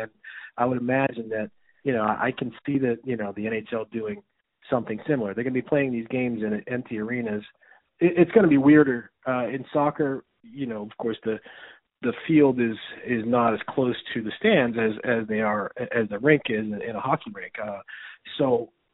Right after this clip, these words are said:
you know, it, it, it's gonna be impossible to not <laughs> notice the, the empty seats when you're watching the broadcast.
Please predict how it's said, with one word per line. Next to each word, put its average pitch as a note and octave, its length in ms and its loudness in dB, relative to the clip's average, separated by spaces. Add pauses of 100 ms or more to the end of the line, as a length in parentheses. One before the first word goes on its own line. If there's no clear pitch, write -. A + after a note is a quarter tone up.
you D3+ 140 6
know, C3+ 100 4
it, B2 200 2
it, C3+ 160 -4 (100)
it's B2+ 140 -10 (580)
gonna F3 220 8
be C3+ 140 0
impossible A#2+ 720 -2
to A2 100 -2
not A2+ 280 0
<laughs> - 40 -10
notice - 440 4 (140)
the, A#2+ 240 -6
the B2 160 -4
empty B2 300 -4 (160)
seats C#3+ 320 0
when A#2+ 140 -8
you're A#2 100 -10
watching - 380 -2
the G2+ 60 -16
broadcast. - 580 -2